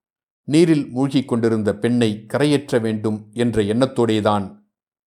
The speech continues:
ஓடையில் விழுந்து மேற்கண்டவாறு கூச்சலிட்டு கொண்டே காலினாலும் கையினாலும் தண்ணீரை அடித்து அலைகளை உண்டாக்கிக் கொண்டிருந்த இளம்பெண்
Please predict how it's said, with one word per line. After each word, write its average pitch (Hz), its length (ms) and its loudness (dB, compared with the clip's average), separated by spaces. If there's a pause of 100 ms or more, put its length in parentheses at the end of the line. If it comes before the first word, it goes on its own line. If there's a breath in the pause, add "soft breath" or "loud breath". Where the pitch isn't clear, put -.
(180)
ஓடையில் 139 480 4
விழுந்து 107 600 -2
மேற்கண்டவாறு 113 840 2
கூச்சலிட்டு 127 560 -4
கொண்டே 104 580 -4 (340)
காலினாலும் 127 640 4
கையினாலும் 117 680 0
தண்ணீரை 127 520 0
அடித்து 110 580 -6 (300)
அலைகளை 135 480 2
உண்டாக்கிக் 120 560 0
கொண்டிருந்த 107 640 0
இளம்பெண் 110 760 -2